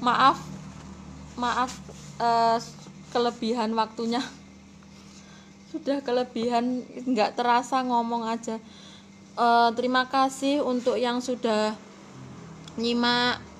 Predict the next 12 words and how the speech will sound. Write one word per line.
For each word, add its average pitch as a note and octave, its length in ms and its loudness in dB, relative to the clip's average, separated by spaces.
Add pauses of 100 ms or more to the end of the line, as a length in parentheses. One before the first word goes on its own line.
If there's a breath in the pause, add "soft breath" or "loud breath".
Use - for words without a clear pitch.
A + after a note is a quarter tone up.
(260)
materi A3+ 1040 -2 (380)
sharing-sharing A#3+ 1040 0
ringan A#3 320 -2
ini. A#3+ 640 0 (1040 loud breath)
Eh, A3 400 2
yang A3 160 0
sudah G#3+ 400 -2
hadir, A3 240 -2
terima A3 320 -4
kasih. A#3 560 -2
Mohon G#3+ 480 0
maaf A3+ 320 -2